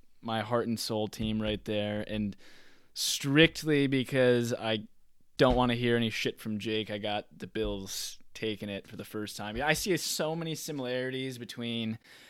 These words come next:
the Bills organization and the Vikings organization. Uh, they're really just the Vikings of the A F C, four Super Bowl losses, all theirs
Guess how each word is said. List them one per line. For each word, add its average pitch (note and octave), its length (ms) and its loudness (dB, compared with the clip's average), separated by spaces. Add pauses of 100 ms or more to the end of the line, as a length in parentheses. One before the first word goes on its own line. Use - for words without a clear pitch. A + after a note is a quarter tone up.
(160)
the - 80 -2
Bills C3 340 6
organization A#2+ 1000 2 (240)
and A2 100 -8
the G#2+ 60 -4
Vikings A2+ 500 -4
organization. A2 680 -4
Uh, G#2+ 120 -4
they're A2+ 200 -2 (100)
really A2 220 -4
just - 220 -6
the G2+ 80 -6
Vikings G2+ 440 -8
of G2+ 100 -10
the G2+ 180 -6
A - 20 -6
F F#2+ 80 -10
C, F#2+ 240 -6
four G#2 300 -8
Super F#2 240 -10
Bowl F2+ 240 -10
losses, F2+ 400 -12 (180)
all G#2+ 220 0
theirs F#2+ 400 -8